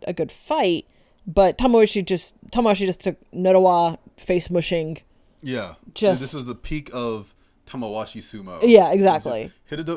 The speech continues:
Speaker 2: Umi learned a lesson in superior sumo might today.
Speaker 1: Yeah.
Speaker 2: Uh, the old man still has it.
Speaker 1: Yep.
Speaker 2: And just wrecked him out. Tamawashi finishes the,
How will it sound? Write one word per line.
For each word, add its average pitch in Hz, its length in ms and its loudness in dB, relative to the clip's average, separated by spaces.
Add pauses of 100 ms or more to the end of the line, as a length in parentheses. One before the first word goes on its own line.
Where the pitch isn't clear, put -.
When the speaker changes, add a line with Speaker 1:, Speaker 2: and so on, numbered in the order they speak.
Speaker 2:
Umi 131 240 -6
learned 120 280 -8
a 120 40 -10
lesson 110 340 -12
in 101 120 -16
superior 104 380 -18
sumo 98 240 -18
might 85 200 -18
today. 85 320 -14 (160)
Speaker 1:
Yeah. 190 200 2
Speaker 2:
Uh, 90 500 -6 (880)
the 113 160 -10
old 107 200 -6
man 95 480 -14
still 135 260 -6
has 101 260 -6
it. 95 180 -12 (300)
Speaker 1:
Yep. 165 280 0 (300)
Speaker 2:
And 107 160 -10
just 98 220 -12 (100)
wrecked 104 260 -12
him 101 120 -12
out. 90 340 -12
Tamawashi 156 540 -6
finishes 185 360 -10
the, 180 300 -12